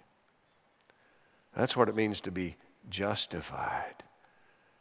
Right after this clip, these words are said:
Paul says, "If God will give me credit for the life of Jesus, <laughs> God is for me." But it gets even better, because it goes on to say, "And those whom he justified, these he also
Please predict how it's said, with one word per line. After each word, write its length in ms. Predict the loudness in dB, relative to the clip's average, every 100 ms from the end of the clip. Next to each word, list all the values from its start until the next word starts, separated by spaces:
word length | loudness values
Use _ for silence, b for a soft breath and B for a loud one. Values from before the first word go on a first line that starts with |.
| _ _ _ _ _ _ 2
Paul 220 | 4 6
says, 280 | 4 0 -2
"If 160 | -4
God 460 | 6 8 8 6 -2
will 160 | -4 -6 -12 -20 -20 -20 _ _ _ -4
give 280 | 4 4 6
me 220 | 4 4
credit 420 | 6 6 6 2 -8 -12
for 120 | -4
the 80 | 6
life 280 | 8 8 4
of 80 |
Jesus, 540 | -2 0 0 -4 -10 -14 -14
<laughs> 540 | -10 -10 -12 -20 -20 -6
God 340 | -2 0 0
is 120 | -2 -4
for 260 | -2 -4
me." 180 | -6 -14 -20 b b
But 140 | 8 10
it 60 |
gets 220 | 12 12 12
even 300 | 12 12 12
better, 400 | 12 12 12 10 -4 -18 b b b b b b _ _ 0
because 340 | 12 12 12
it 100 | 10
goes 260 | 12 12 12
on 260 | 12 12
to 80 | 10
say, 480 | 12 12 12 12 10
"And 140 | 6 12
those 280 | 12 12
whom 180 | 10 10
he 140 | 12 10
justified, 760 | 12 10 8 6 12 12 12
these 300 | 10 10 10
he 160 | 8 10
also 560 | 10 8 6 8 8